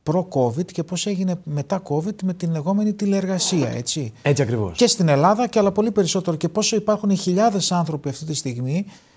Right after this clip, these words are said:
Speaker 1: που εργάζονται, ε, είναι εργαζόμενοι, ε, σε άλλες χώρες και μένουν στην Ελλάδα παρέχοντας τις υπηρεσίες τους μέσω της τηλεεργασίας.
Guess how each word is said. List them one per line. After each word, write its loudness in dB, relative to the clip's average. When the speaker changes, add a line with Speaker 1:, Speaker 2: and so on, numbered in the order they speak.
Speaker 1:
που 4
εργάζονται, 2
ε, -4
είναι 2
εργαζόμενοι, 0
ε, -4
σε -2
άλλες 0
χώρες 0
και 2
μένουν 4
στην 0
Ελλάδα 0
παρέχοντας 2
τις -2
υπηρεσίες -2
τους -6
μέσω 0
της -6
τηλεεργασίας. -2